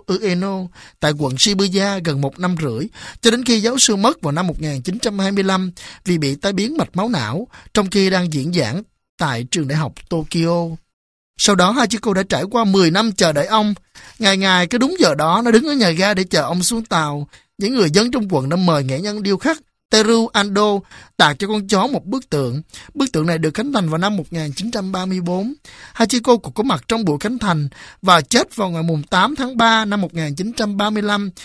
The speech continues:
vì bệnh vuông sáng tại chính ga Shibuya khi đang chờ giáo sư Ueno. Bức tượng Hachiko bị phá hủy trong Thế chiến thứ hai.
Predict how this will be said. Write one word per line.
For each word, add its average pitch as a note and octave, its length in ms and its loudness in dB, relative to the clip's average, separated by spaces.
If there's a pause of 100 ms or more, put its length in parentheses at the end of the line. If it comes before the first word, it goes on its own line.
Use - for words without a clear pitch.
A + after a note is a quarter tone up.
(240)
vì F3+ 140 2
bệnh D3+ 240 -2
vuông G#3 200 -2
sáng G#3 380 0 (320)
tại D3 120 -2
chính E4+ 320 -2
ga B3 160 2
Shibuya A3+ 640 2 (200)
khi G#3+ 120 -2
đang G3+ 240 -2
chờ F3 220 -2
giáo D#3 220 -4
sư G#3+ 300 0
Ueno. G3 560 -2 (680)
Bức C4+ 200 -2
tượng D#3+ 220 4
Hachiko A3 560 4
bị D3+ 100 4
phá A3 120 0
hủy F3+ 300 2
trong G#3+ 160 2
Thế A3+ 120 2
chiến A#3 260 0
thứ C#4+ 140 0
hai. A#3 340 2